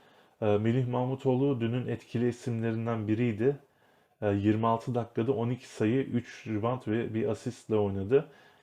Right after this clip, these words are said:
Kritik dönemlerde yine attığı üçlüklerle, e,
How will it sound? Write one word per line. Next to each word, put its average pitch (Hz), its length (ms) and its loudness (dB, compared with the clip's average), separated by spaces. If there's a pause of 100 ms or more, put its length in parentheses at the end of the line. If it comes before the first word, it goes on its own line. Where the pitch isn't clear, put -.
(120)
Kritik 127 360 -2
dönemlerde 104 480 0
yine 113 180 -4
attığı 110 300 -4
üçlüklerle, 113 720 -2 (640)
e, 104 40 2